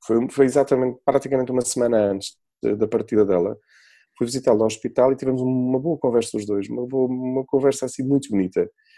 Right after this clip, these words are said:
E ela fez-me assim quase como que prometer, "Olha filho, ser feliz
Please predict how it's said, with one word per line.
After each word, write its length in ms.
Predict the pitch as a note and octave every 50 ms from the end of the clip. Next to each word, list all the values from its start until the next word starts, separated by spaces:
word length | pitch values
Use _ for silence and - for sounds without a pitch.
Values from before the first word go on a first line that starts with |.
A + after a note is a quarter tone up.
| - _ _ _ _ _ _ _ _ -
E 100 | - C#3
ela 140 | C#3 D3+ D3
fez-me 260 | - D#3+ D3 D#3 E3+
assim 240 | D#3+ - - - D3+
quase 280 | - - D#3+ D3+ - -
como 200 | - D3+ D3+ C#3+
que 340 | _ - D3+ D3 D3+ D3 C#3+ _
prometer, 600 | - C#3+ D3 D3 D3 C#3+ D3 - A#2 F#2+ F#2 - - -
"Olha 200 | G#2 F2+ F#2 F#2+ -
filho, 240 | - - - - -
ser 280 | - - - - C3+ C3+
feliz 640 | - - - A2+ G#2+ A2 A#2 C#3 C#3 - - -